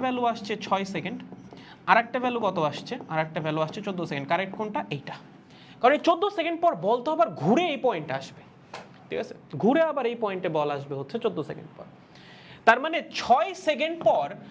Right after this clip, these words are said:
বলটা বাউন্ডারিতে যাইতেছে। আচ্ছা, এই বল ধরার জন্য ফিল্ডার কতটুকু টাইম পাইতেছে? দেখো, ফিল্ডার তো প্রথমেই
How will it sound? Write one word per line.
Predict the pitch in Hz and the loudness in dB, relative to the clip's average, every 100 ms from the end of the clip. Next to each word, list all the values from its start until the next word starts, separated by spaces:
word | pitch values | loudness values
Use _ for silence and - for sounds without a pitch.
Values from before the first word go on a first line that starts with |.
| - 135 | -14 4
বলটা | 180 254 285 311 160 | 6 6 4 2 2
বাউন্ডারিতে | 202 247 254 269 269 269 | 0 0 0 0 0 -2
যাইতেছে। | 262 254 - - - - - - - - | -2 -2 -6 -14 -18 -20 -20 -20 2 4
আচ্ছা, | - 359 | 6 4
এই | 165 | 6
বল | 220 269 180 | 2 2 2
ধরার | 240 277 311 | 2 2 0
জন্য | 285 160 143 - - - - | 0 0 0 -4 -14 -8 6
ফিল্ডার | 294 302 359 359 | 6 8 2 2
কতটুকু | 339 302 302 | 0 0 2
টাইম | 285 277 | 2 2
পাইতেছে? | 277 262 240 254 - - - - | -2 -2 -6 -10 -14 -20 2 6
দেখো, | 247 320 | 6 4
ফিল্ডার | - 247 247 302 | 2 2 4 2
তো | 349 269 | 0 4
প্রথমেই | 269 269 311 | 4 4 2